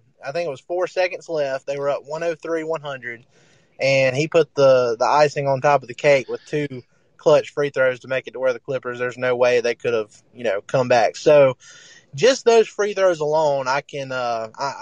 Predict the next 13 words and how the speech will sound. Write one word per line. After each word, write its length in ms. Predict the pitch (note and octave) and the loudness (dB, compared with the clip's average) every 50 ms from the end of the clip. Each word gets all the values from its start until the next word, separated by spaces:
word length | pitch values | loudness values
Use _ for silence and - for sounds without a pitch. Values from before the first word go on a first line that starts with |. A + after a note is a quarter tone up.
| C3 | -10
I 20 | D3 | -10
won't 200 | D3+ D3+ C#3+ - | -8 -10 -10 -10
say 220 | - D3 C#3+ C3 - | -6 -6 -6 -6 -8
anything 380 | C#3+ D3 C#3+ C#3 B2 C3+ C3+ C3 | -12 -18 -16 -10 -6 -6 -6 -4
about 220 | B2+ C3 B2 - | -2 -2 -2 -2
the 80 | - A2+ | -4 -6
rest 320 | A#2+ C3 C3+ B2+ - - | -2 -2 -2 -2 -2 -8
of 100 | B2 A2+ | -20 -8
Josh 300 | A#2 B2 A#2+ B2 B2 - | -2 0 0 0 0 -4
Richardson's 800 | - B2+ A#2+ - A#2 - - A#2+ A#2 A2+ G#2+ G#2 - - - - _ | -8 -12 -12 -14 -18 -20 -20 -20 -20 -20 -20 -20 -20 -20 -20 -18 _
performance 540 | - C3 - - C3 B2 A#2+ A2+ G#2+ - A2+ | -12 -10 -6 -4 -2 -2 -2 -4 -4 0 0
last 260 | A2+ A2+ A2+ - - | 0 0 0 -2 -6
night, 280 | A#2 G2+ G2+ G2+ F#2+ | -8 -6 -6 -8 -8